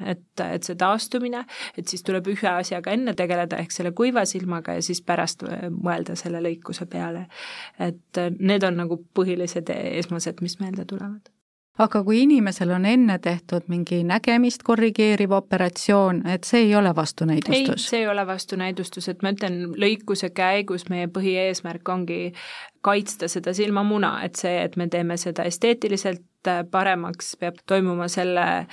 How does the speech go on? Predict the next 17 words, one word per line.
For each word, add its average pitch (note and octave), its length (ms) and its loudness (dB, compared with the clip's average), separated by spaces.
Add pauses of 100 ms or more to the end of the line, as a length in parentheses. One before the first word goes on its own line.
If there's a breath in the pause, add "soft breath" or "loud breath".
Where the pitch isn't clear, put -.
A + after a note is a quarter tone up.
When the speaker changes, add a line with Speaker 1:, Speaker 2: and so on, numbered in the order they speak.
(280 loud breath)
Speaker 1:
foonil, G#3 480 4
et F3+ 160 -2
me F3 160 0
hoi-, F#3 220 0 (100)
hoiame F3 480 4
nii-öelda E3+ 320 -2
silmamuna F3 640 0
tervist. - 480 -8 (880 loud breath)
Speaker 2:
Aga G3 300 2 (100)
kas F3 160 -2
nii C4 240 6
ka A#3+ 160 2
saab, G3 320 2
et E3+ 220 -2
kaks B3+ 340 0
asja F#3+ 240 0
korraga, F#3 540 4